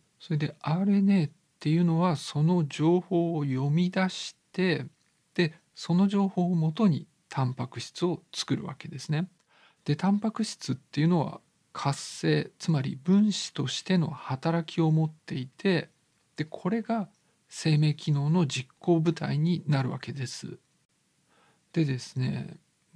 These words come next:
ディーエヌエーっていうのはすごい長いわけなんです。で、その一部にタンパク質の情報が書き込まれているんですね。で、そういう部分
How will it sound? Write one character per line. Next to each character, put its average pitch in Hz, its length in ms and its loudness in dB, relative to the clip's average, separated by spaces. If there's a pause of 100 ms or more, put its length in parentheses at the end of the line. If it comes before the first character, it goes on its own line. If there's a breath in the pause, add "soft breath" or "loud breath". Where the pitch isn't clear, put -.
(100)
デ 143 100 0
ィ 190 140 4
ー 226 40 2
エ 220 40 4
ヌ 240 140 2
エ - 20 4
ー - 20 2
っ - 20 0
て - 160 -10
い - 20 0
う - 20 0
の - 60 0
は - 60 -6
す - 180 -6
ご 147 200 4
い - 140 -2
長 131 500 2
い - 140 0
わ 123 160 -6
け 123 120 -8
な 127 140 -4
ん 127 100 -10
で 123 100 -12
す。 - 260 -14 (560 soft breath)
で、 165 80 0
そ 180 160 2
の 185 180 2
一 170 340 -2
部 185 140 2
に 185 340 2 (200)
タ 156 160 2
ン 151 80 2
パ 151 160 -2
ク 156 140 -2
質 - 240 -4
の 180 180 4
情 131 300 -2
報 135 280 -2
が 127 260 -4 (280)
書 135 80 0
き - 140 -8
込 - 120 -6
ま 135 140 -2
れ - 80 -6
て - 160 -12
い - 60 -4
る 123 120 -8
ん - 60 -14
で 135 100 -12
す - 100 -14
ね。 175 160 -4 (120)
で、 147 160 -2
そ 208 220 -2
う 202 60 2
い 202 80 2
う 196 60 -2
部 208 140 2
分 147 260 0